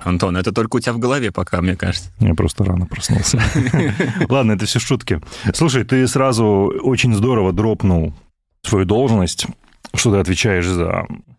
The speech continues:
Speaker 2: стратегию и развитие бизнеса The Vito, right?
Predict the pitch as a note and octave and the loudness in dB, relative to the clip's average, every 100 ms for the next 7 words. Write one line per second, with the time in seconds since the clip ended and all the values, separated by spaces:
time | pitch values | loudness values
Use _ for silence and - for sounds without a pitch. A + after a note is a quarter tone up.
0 | _ _ _ _ - G#2+ E2+ G2 F#2+ F2 | _ _ _ _ -2 0 0 0 2 2
1 | F2+ E2+ F2 F#2 E2+ F#2 F2+ E2 G2 F2 | 2 2 2 0 0 0 0 0 0 -2
2 | - G#2 G2 G2+ A2+ G2 F2 E2 - F#2+ | 0 0 0 0 -2 -2 -2 -4 -2 0
3 | G2 | -2